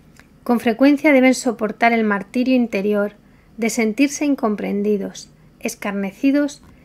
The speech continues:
y hasta marginados por sus mismos hermanos. Estoy junto a la cruz de las almas consagradas,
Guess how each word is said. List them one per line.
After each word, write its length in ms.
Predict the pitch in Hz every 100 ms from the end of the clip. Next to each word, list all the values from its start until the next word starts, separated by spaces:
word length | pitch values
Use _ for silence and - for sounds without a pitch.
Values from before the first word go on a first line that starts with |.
| _
y 100 | 233
hasta 200 | 220 -
marginados 640 | 226 226 - 233 254 294 294
por 220 | - 226
sus 240 | - 202 233
mismos 440 | 262 254 277 254
hermanos. 680 | 208 208 202 190 190 - _ _ _ _ _ _ _ _ _ _ _ _ _ _ _ _ _ _ _ _ - _ _ _ - - -
Estoy 280 | 226 208 247
junto 320 | 240 254 226
a 60 | 214
la 160 | 208 208
cruz 160 | 247
de 100 | 240
las 220 | 233 214
almas 320 | 247 247 247 247
consagradas, 1000 | - 220 208 208 208 208 202 190 -